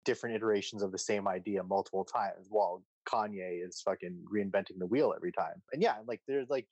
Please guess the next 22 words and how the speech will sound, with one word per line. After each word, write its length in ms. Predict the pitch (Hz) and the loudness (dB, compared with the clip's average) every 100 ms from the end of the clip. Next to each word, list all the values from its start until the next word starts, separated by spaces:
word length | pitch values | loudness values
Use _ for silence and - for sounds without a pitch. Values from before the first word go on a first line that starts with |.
| 135 | -12
just 180 | 120 143 | -4 0
like 140 | 156 135 | 0 -2
the 80 | |
graduation, 640 | 117 135 127 139 135 - 90 | 0 2 2 2 0 -2 -10
like, 160 | 95 95 | -10 -6
like, 260 | 107 98 98 | -4 -4 -2
the, 80 | 107 | -2
like, 160 | 104 | 0
the 60 | 120 | -2
title 320 | - 107 101 | 0 0 -2
and 100 | 95 | -6
suit, 200 | - 107 - | -6 -6 -4
he's 140 | 101 | -2
graduating. 460 | - 120 101 - - | 0 0 -2 -14 -4
He's 120 | 117 | -2
kinda 160 | - 135 | 0 2
leaving 300 | 127 120 123 | 2 0 2
back 240 | 113 113 - | 2 2 2
that, 240 | 117 104 - 113 | 0 0 -4 -6
uh, 180 | 98 95 101 | -6 -8 -10
like, 200 | 104 95 | -10 -10
leaving 560 | 110 107 107 113 104 | -8 -6 0 0 0